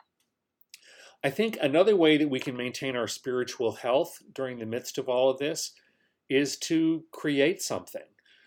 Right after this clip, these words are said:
One of the ways to stay sten-, centered and to nourish your spirituality is through creativity.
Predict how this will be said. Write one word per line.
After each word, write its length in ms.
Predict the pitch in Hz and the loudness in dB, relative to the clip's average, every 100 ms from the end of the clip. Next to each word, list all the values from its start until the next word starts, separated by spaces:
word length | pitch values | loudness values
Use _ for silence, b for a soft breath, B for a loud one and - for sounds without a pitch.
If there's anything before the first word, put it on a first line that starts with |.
| b | b
One 160 | 127 151 | 2 4
of 60 | 170 | 4
the 60 | |
ways 280 | 147 143 143 | 4 4 2
to 80 | 139 | -4
stay 240 | - 113 | -2 -4
sten-, 480 | - - 143 143 - | -4 -6 -2 -2 -4
centered 640 | - 151 147 156 147 147 135 | -2 0 0 0 0 -2 -4
and 140 | 107 | -10
to 100 | - | -8
nourish 440 | 107 123 151 151 | -4 0 2 0
your 80 | 139 | -6
spirituality 1040 | - - 117 117 - 117 95 98 95 101 113 | -8 -8 -8 -8 -4 -2 -2 -2 -4 -8 -8
is 160 | 113 - | -10 -10
through 280 | 139 135 | -6 -6
creativity. 880 | 135 - 143 139 - 196 226 - - | -6 -6 -4 -4 -4 -4 -4 -10 -12